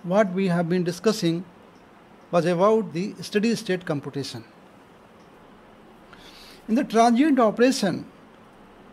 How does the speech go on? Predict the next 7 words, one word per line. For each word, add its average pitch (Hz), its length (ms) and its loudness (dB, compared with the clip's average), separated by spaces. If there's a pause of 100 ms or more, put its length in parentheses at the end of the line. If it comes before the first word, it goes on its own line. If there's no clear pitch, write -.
(140)
the 202 120 -2
following 226 520 2
steps - 320 -4
are 190 160 0
followed. 147 380 -8 (3000)
Number 202 220 2
one, 220 500 2